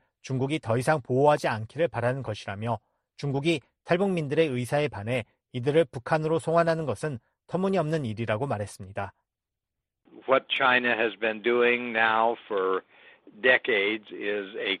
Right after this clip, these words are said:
Speaker 2: clear violation of, uh, U N practice, of U N human rights regulation.
Speaker 1: 또한 북한처럼 인권을 침해하는 곳에서 개인이 탈출을 시도할 때는 탈출이 허용돼야 하며 강제로 돌려보내서는 안 된다는 것이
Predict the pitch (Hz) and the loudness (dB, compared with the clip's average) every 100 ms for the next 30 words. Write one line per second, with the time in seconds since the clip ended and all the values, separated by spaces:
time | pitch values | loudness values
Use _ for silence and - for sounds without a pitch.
0 | - 123 117 107 98 113 113 110 110 104 | -4 2 2 2 2 2 2 0 -2 -4
1 | - 110 110 95 95 87 85 101 92 87 | -6 -10 -8 -10 -10 -14 -10 -6 -6 -8
2 | - - - 120 123 113 107 - 127 123 | -14 -20 -8 -2 2 2 0 2 4 4
3 | - 131 120 113 87 104 107 104 95 110 | 2 -6 -6 -8 -8 -6 -6 -6 -8 -8
4 | 104 98 104 113 113 - 113 110 104 104 | -6 -2 2 2 -2 -6 -6 -6 -8 -12
5 | 107 - _ _ _ _ _ _ _ 160 | -14 -18 _ _ _ _ _ _ _ 4
6 | 160 156 98 _ _ 143 175 180 170 175 | 4 4 -4 _ _ -2 0 2 0 0
7 | 131 123 165 165 - 165 165 123 113 120 | -2 0 0 -2 -2 -2 -2 -4 -4 0
8 | 143 131 104 _ 131 143 175 - 180 - | 2 0 -2 _ -4 -2 -4 -6 -6 -6
9 | 180 - 170 147 113 113 139 92 _ - | -8 -4 -2 0 -2 -4 -4 -8 _ -8
10 | 175 - 180 175 170 190 185 147 147 113 | -8 -2 0 0 2 0 0 0 0 0
11 | 107 113 - _ _ - 131 139 165 175 | -2 -4 -4 _ _ -2 0 2 2 2
12 | 127 143 135 123 117 143 131 120 120 113 | 0 2 2 0 -2 4 4 4 -2 -4
13 | 98 - | -6 -8